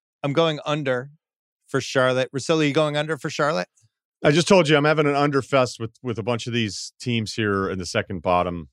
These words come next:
Speaker 2: whatever you wanna call the, the seven outside of the eight. So,
Speaker 1: Yeah.
Speaker 2: uh,
Speaker 1: So
Speaker 2: you know,
Speaker 1: under
Speaker 2: I
Speaker 1: all the
Speaker 2: actually
Speaker 1: way around?
Speaker 2: For every team, the rest of it? No,
Speaker 1: No,
Speaker 2: there's
Speaker 1: no,
Speaker 2: still
Speaker 1: the
Speaker 2: one.
Speaker 1: Charlotte under twenty-six and a half. We're all saying under. Um,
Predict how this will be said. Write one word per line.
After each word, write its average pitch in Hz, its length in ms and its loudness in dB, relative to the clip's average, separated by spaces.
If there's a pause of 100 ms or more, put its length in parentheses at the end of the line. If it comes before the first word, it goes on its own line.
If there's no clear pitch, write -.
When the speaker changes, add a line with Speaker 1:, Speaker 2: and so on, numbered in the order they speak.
Speaker 2:
whatever 90 300 -4
you 87 80 -4
wanna 85 140 -6
call 82 240 -4
the, 82 180 -4 (340)
the 104 60 -10
seven 107 320 2
outside 98 480 0
of 87 40 -4
the 92 160 -2
eight. 92 220 0 (320)
So, 98 300 0
Speaker 1:
Yeah. 117 160 4 (760)
Speaker 2:
uh, 101 220 4
Speaker 1:
So 160 120 6
Speaker 2:
you - 20 2
know, 123 60 -2
Speaker 1:
under - 160 4
Speaker 2:
I - 40 6
Speaker 1:
all 151 120 6
the 170 40 4
Speaker 2:
actually 175 160 2
Speaker 1:
way 175 120 4
around? 165 380 0 (1160)
Speaker 2:
For 147 160 4
every 170 340 4
team, 240 380 2
the 196 80 -4
rest 214 180 0
of 226 60 -2
it? 220 60 0
No, 226 80 4
Speaker 1:
No, 185 40 4
Speaker 2:
there's 196 180 4
Speaker 1:
no, 220 160 6
Speaker 2:
still 170 140 4
Speaker 1:
the 160 140 2
Speaker 2:
one. 151 80 -10
Speaker 1:
Charlotte 190 440 2
under 175 260 -2
twenty-six 160 520 -6
and 151 80 -6
a 143 40 -2
half. 139 260 -2
We're 127 100 0
all 127 120 0
saying 123 240 -4
under. 104 280 -8 (720)
Um, 120 440 0